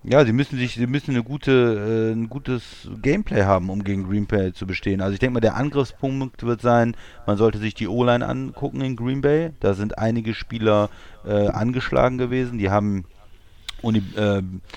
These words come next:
Billy Turner gespielt, schon vor dem Spiel, der, äh, konnte nicht mitmachen. Die haben zwei Guards verloren, Patrick und, und Taylor. Taylor ist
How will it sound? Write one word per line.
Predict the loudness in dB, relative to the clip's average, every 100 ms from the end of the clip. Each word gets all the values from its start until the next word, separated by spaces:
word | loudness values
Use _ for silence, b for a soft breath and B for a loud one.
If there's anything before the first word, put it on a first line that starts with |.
| b b
Billy | -2 0
Turner | 4 4 4
gespielt, | 0 -4 -4 0 0
schon | 2 0
vor | 2 2
dem | 2 -2
Spiel, | -6 -4 -2
der, | 4 4 6 4 2 2 2
äh, | -2
konnte | -4 -4
nicht | -6 -6 -6
mitmachen. | -4 0 0 0 -6 B B
Die | 2
haben | 2 2
zwei | -4 2 4
Guards | 4 4 4 0
verloren, | -2 -2 0 0 0
Patrick | -2 0 0 0 -2 -2
und, | -6 -6 -6
und | -6 -6
Taylor. | 0 2 2 0 0
Taylor | 0 2 4 2
ist | -2 -10